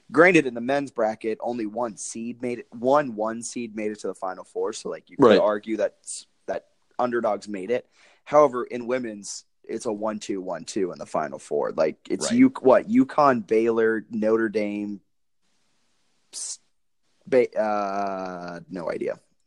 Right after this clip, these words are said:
Speaker 2: I forget the other one, but
Speaker 1: But, like, it, it was the top four teams in the preseason poll. It was the top four teams in the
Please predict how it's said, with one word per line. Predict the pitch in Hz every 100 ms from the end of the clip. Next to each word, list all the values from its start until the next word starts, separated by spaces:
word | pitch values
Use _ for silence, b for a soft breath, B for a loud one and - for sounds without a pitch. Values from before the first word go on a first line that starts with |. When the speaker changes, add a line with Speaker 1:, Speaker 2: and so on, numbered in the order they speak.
| _ _ _ -
Speaker 2:
I | 85
forget | 82 - -
the | 50
other | 55
one, | 52 53 -
but | 69 65 - b b b -
Speaker 1:
But, | 156 -
like, | 156 -
it, | 139 - -
it | 147
was | 139 131 - - _ _ _ _ _ _
the | 123
top | - - 143 156 -
four | 151
teams | 147 - 131 127 123
in | 123
the | 120
preseason | - 110 104 90 90 90
poll. | 90 85 78 80 - _ -
It | 104
was | 107
the | - 104
top | - 117 117 -
four | - 120 117
teams | - 110 98 98 101 - -
in | 95 92
the | 90 87 85